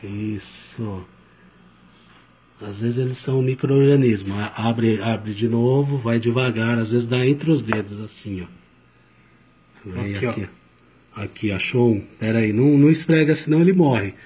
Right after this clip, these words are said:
Speaker 1: Só de esfregar <laughs> o bichinho já vai embora.
Speaker 2: Tá aqui.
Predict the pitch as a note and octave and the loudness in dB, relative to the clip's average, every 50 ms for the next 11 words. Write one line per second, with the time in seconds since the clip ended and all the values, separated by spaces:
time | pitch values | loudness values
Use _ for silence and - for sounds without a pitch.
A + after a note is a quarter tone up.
0 | - - - - - - - - C#3+ F#3 G#3 F3+ F#3+ - - - F#3 F3+ C#3+ C3+ | -20 -20 -20 -20 -16 -8 -2 0 2 2 2 2 0 -2 0 2 4 4 4 4
1 | C3+ C#3 - - - F#3+ F#3 F3 D3 D#3+ D#3 - - F3 F3 E3+ E3+ E3 D3+ E3 | 2 0 0 2 4 6 6 6 6 4 2 2 4 4 4 6 6 4 4 6
2 | F3 F#3+ G3 F#3+ E3+ C#3 A#2+ G#2+ G2 F#2+ - - - - - _ _ _ _ _ | 6 6 6 4 2 2 0 0 -4 -8 -12 -18 -20 -20 -20 _ _ _ _ _
3 | _ _ _ _ _ _ _ _ _ _ _ _ _ _ _ _ _ _ _ _ | _ _ _ _ _ _ _ _ _ _ _ _ _ _ _ _ _ _ _ _
4 | _ _ _ _ _ _ _ _ _ _ _ _ _ _ _ _ _ _ _ _ | _ _ _ _ _ _ _ _ _ _ _ _ _ _ _ _ _ _ _ _
5 | _ _ _ _ _ _ _ _ _ _ _ _ _ _ _ _ _ _ _ _ | _ _ _ _ _ _ _ _ _ _ _ _ _ _ _ _ _ _ _ _
6 | _ _ _ _ _ _ - - A#2+ A#2 A2+ G2+ - - - B2 A#2 | _ _ _ _ _ _ -16 -14 -12 -12 -12 -12 -14 -18 -16 -16 -16